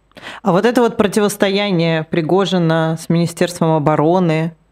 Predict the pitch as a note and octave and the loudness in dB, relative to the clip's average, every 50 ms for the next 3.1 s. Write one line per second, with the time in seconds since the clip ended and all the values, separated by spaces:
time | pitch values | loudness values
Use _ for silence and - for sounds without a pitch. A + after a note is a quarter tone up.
0 | _ _ - - - - _ _ _ _ - - A3+ A3+ F#3+ G3+ G3 F3+ F3 E3+ | _ _ -20 -20 -20 -20 _ _ _ _ -6 -2 0 0 2 2 2 2 0 -2
1 | F3 - - D#3+ D#3 D#3+ E3 D#3+ - F#3+ F3+ F3+ E3+ E3+ D#3+ - - - - - | -2 -2 0 2 2 2 0 0 0 2 2 2 2 0 0 -2 -6 -10 -14 -18
2 | - _ _ _ _ _ _ - F#3+ F#3+ - - _ - _ _ _ _ - E3+ | -20 _ _ _ _ _ _ -4 -4 -2 -4 -6 _ -20 _ _ _ _ -10 -10
3 | - - | -10 -8